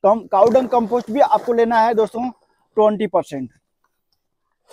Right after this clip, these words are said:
चौथे नंबर पे इसमें आपको क्या लेना है दोस्तों, आपको लेना है ये कोकोपीट। कोकोपीट भी आपको लेना है ट्वेंटी परसेंट।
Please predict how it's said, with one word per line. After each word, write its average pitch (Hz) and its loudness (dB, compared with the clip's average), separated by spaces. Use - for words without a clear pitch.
चौथे 220 4
नंबर 285 0
पे 277 -6
इसमें 262 -6
आपको 254 -6
क्या 254 2
लेना 240 -2
है 262 -6
दोस्तों, - -4
आपको 233 2
लेना 240 0
है 247 2
ये 240 2
कोकोपीट। 202 0
कोकोपीट 233 0
भी 233 0
आपको 220 2
लेना 233 0
है 247 4
ट्वेंटी 185 -2
परसेंट। 156 -8